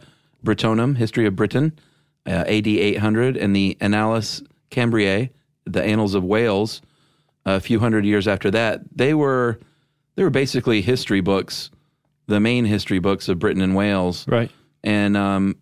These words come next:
Speaker 1: but they themselves were just compilations of of other books and can't be, like, factually verified.
Speaker 2: Yeah.
Speaker 1: But nevertheless, they were used, and Arthur was mentioned in both. Um, the Arthur we know and love today, uh,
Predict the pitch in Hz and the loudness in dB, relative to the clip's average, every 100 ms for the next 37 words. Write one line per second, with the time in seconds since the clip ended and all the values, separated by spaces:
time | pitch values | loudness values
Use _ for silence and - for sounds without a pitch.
0 | _ _ - 123 110 131 143 135 107 127 | _ _ -2 -2 0 0 2 0 0 0
1 | 131 120 104 98 - 110 101 101 101 101 | 0 0 -2 -2 -4 -4 -2 0 0 0
2 | 107 95 92 - _ _ _ _ - 98 | -2 -2 -2 -6 _ _ _ _ -4 -2
3 | - 117 104 85 92 - - - 104 95 | 0 0 0 0 -2 -4 -10 -8 -2 0
4 | 92 90 - 123 120 101 95 90 - _ | 0 -4 -6 -6 -2 0 0 0 -4 _
5 | _ _ _ _ _ _ - 117 - - | _ _ _ _ _ _ -4 -4 -4 -2
6 | 101 92 90 90 85 80 87 92 - _ | 0 2 2 0 0 -4 -6 -8 -12 _
7 | _ _ _ _ 135 113 107 _ - 123 | _ _ _ _ -2 -2 -4 _ -4 -4
8 | - 120 117 107 101 95 - 98 98 90 | -2 0 0 0 0 -2 0 0 2 2
9 | 90 87 85 90 90 92 90 92 95 87 | 2 0 0 -2 -2 -2 -2 -2 -2 -2
10 | 95 92 85 85 92 - _ _ _ _ | -2 -2 0 0 -2 -8 _ _ _ _
11 | _ _ _ 104 101 98 95 92 92 _ | _ _ _ -2 0 0 0 0 -2 _
12 | _ - 107 131 131 117 117 117 110 107 | _ -4 -2 0 0 0 2 0 0 0
13 | 101 107 104 120 98 101 - 92 92 90 | -2 0 0 0 0 -2 -4 -4 -2 -2